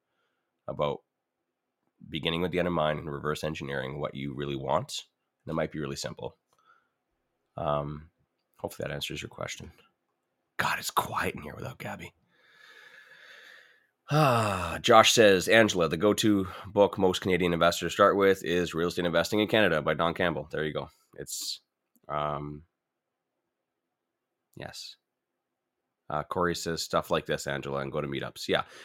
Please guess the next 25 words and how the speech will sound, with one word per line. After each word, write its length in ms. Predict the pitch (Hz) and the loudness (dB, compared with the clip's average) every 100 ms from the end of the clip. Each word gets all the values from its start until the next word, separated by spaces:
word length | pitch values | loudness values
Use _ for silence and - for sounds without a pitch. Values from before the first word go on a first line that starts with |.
| - 90 | -12 -2
Joining 300 | 110 120 135 | 4 6 6
in 80 | 123 | 2
every 180 | 123 | 2
morning, 380 | 92 87 90 85 | 2 2 2 0
I, 140 | 71 - | -2 -2
I 100 | 85 | -2
have 100 | 87 | -2
a 40 | |
feeling 340 | 85 98 92 87 | -4 -2 -2 -2
you're 100 | 80 | -4
gonna 180 | 82 80 | -4 -4
learn 220 | 82 80 | -4 -4
everything 320 | 78 80 80 | -4 -4 -4
you 80 | 76 | -4
need 140 | 76 | -6
to 100 | - | -8
know. 280 | 76 71 107 _ _ _ _ - | -6 -6 -6 _ _ _ _ -6
Uh, 240 | 85 87 | -4 -4
but 160 | 98 135 | 2 2
it 60 | |
will 160 | 156 151 | 4 0
take 220 | - 131 | 0 -2
a 40 | 82 | -2
year. 420 | 73 69 90 - _ - | -2 -2 -2 -6 _ -8
Um, 560 | 82 82 80 80 82 | -2 -2 -2 -4 -8